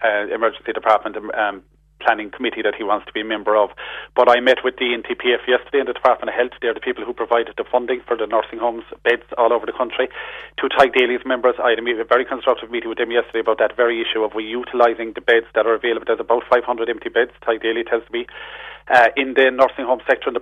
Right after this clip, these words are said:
private nursing home sector in any given day. So I want to utilise those beds and make sure that we can avail of them and get people out of the acute hospitals. Again, going back to the same point that, you know, people sh-, don't, shouldn't, particularly older people, shouldn't be in hospital a day longer than they absolutely have to be.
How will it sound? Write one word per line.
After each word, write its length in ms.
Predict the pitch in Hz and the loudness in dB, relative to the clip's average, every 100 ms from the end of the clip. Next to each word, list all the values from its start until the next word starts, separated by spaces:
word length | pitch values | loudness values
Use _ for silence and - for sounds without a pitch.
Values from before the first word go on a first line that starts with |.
| - | 4
private 220 | 139 139 | 4 4
nursing 240 | 143 131 139 | 0 0 -2
home 100 | 135 | 0
sector 280 | 151 - 139 | -2 0 0
in 180 | 139 127 | 0 -2
any 160 | 131 123 | -2 -2
given 240 | 131 127 | -2 2
day. 240 | 135 147 - - - - - | 2 2 0 -16 -20 -6 2
So 120 | 123 | 4
I 160 | 127 | 4
want 160 | 120 120 | 2 0
to 60 | 123 | -4
utilise 460 | 123 131 131 127 135 | -6 -2 2 2 2
those 160 | 127 | -2
beds 220 | - 131 131 | 0 -2 -2
and 100 | 127 | -6
make 120 | 120 | -4
sure 160 | 139 120 | -2 0
that 140 | 120 | 0
we 80 | 127 | -2
can 220 | 127 120 - | -4 -8 -8
avail 320 | 127 127 123 | -4 2 2
of 80 | 123 | 2
them 140 | 131 123 | -2 -4
and 80 | |
get 160 | 127 - | -4 -4
people 240 | 127 123 | -2 0
out 120 | 123 131 | 0 0
of 100 | 120 | -4
the 100 | 123 | -6
acute 320 | - 135 123 | -4 -8 -2
hospitals. 460 | 127 127 - 123 117 - | 0 0 -2 -6 -4 -4
Again, 380 | 127 135 135 | -2 0 0
going 180 | 127 127 | 2 2
back 220 | 127 127 | 4 2
to 60 | - | -2
the 80 | 113 | -6
same 200 | 127 117 | -6 -6
point 320 | - 123 120 - - | -2 -2 -2 -8 -6
that, 140 | 113 - | -6 -6
you 80 | 117 | -10
know, 80 | 107 | -8
people 280 | - 113 | -10 -8
sh-, 140 | 110 - - | -8 -8 -4
don't, 240 | 113 117 - | -4 -4 -2
shouldn't, 260 | 123 120 - - - - | -4 -4 -12 -14 -4 0
particularly 420 | 135 156 - 139 | 2 0 2 4
older 220 | 131 117 | 4 2
people, 240 | - 117 110 | -4 -6 -6
shouldn't 280 | - 113 | -6 -4
be 60 | 113 | -4
in 60 | 107 | 0
hospital 420 | 113 - 113 104 | 0 0 -4 -6
a 100 | 110 | -6
day 260 | 110 120 113 | -4 0 2
longer 320 | 113 113 101 | 2 2 -2
than 140 | 98 98 | -6 -4
they 140 | 107 120 | -2 0
absolutely 580 | 110 - _ 107 95 98 | 0 -2 _ -10 -8 -6
have 180 | 107 - | -6 -6
to 60 | |
be. 140 | 101 | -12